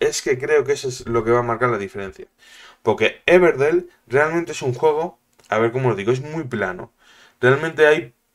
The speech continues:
poco contenido nuevo en las expansiones. Hay contenido de nuevas zonas, como por ejemplo Pembroke, que para mí es la peor. Y luego hay, eh,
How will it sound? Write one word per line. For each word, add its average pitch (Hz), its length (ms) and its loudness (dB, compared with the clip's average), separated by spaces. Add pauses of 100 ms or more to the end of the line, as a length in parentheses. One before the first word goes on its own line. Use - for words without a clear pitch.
(220)
poco 165 280 2
contenido 139 800 2
nuevo 135 500 4
en 120 60 2
las 110 180 -6
expansiones. 87 720 -10 (260)
Hay 123 120 0
contenido 139 580 2
de 123 100 0
nuevas 107 280 -2
zonas, 160 360 -4 (180)
como 95 260 -8
por 95 160 -2
ejemplo 104 400 -4
Pembroke, 135 800 0
que 107 120 -4
para 104 220 0
mí 131 120 -2
es 127 180 -6
la 92 160 -8
peor. 170 380 2 (500)
Y 135 100 -4
luego 175 280 8
hay, 175 260 6
eh, 101 840 0